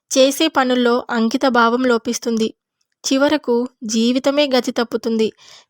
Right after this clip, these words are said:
గాలివాటుకు ఎటు పడితే అటు కొట్టుకుపోయే గడ్డి పోచలా మారుతుంది. బాబా, నువ్వు ఎప్పుడూ నా-, నన్ను ఇలా అడుగుతూ ఉంటావు కదా. బాబా, నా శిరస్సును నీ పాదాలపై ఉంచి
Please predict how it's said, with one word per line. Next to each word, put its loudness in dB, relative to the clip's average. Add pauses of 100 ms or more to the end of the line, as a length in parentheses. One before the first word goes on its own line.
గాలివాటుకు 0 (280)
ఎటు 0
పడితే -2
అటు 0
కొట్టుకుపోయే -2 (340)
గడ్డి 0
పోచలా 0
మారుతుంది. 0 (2000)
బాబా, 2 (380)
నువ్వు 0
ఎప్పుడూ 0
నా-, 2
నన్ను 2 (120)
ఇలా 2
అడుగుతూ 0
ఉంటావు 2
కదా. 0 (480)
బాబా, 2 (340)
నా 0
శిరస్సును 0 (160)
నీ 0
పాదాలపై 2
ఉంచి -2